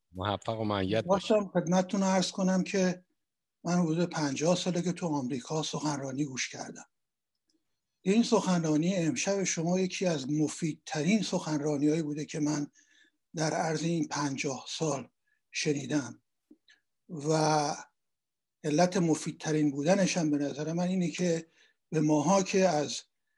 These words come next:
Speaker 2: جامعه هامون دور شدیم، اینجا اغلب در عزلت هستیم یا خیلی کم هست تعدادمون،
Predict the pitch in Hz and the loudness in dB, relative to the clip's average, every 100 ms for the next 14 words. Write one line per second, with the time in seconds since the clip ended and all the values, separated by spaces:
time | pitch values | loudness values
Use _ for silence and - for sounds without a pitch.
0 | _ _ _ - 175 160 156 147 156 185 | _ _ _ 2 4 6 4 4 4 4
1 | 185 156 175 190 - 165 160 151 135 143 | 4 4 4 2 0 -2 -2 -2 -2 0
2 | 170 147 165 165 - 147 156 151 127 127 | 0 0 -2 -4 -4 -6 -4 -6 -4 -2
3 | 170 170 165 147 - 156 151 139 127 151 | -2 0 -2 -2 -4 -2 0 -2 -4 -4
4 | 151 156 147 _ _ - - _ - 196 | -4 -4 -8 _ _ -20 -20 _ 0 2
5 | 185 160 - 156 147 139 135 147 196 175 | 4 2 0 0 0 0 -4 0 2 4
6 | 147 147 | 4 2